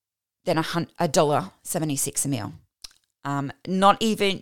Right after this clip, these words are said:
your cheapest fast food chain. So being healthy and eating healthy doesn't have to be expensive, and, and it's definitely not expensive for us.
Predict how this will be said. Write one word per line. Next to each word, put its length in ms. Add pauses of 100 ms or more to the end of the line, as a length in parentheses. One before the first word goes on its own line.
your 160
cheapest 640
fast 460
food 240
chain. 380 (400)
So 460 (460)
being 520 (240)
healthy 580
and 140
eating 280
healthy 720
doesn't 360
have 280
to 120
be 200
expensive, 800 (800)
and, 180 (100)
and 160
it's 220
definitely 520
not 160
expensive 480
for 240
us. 400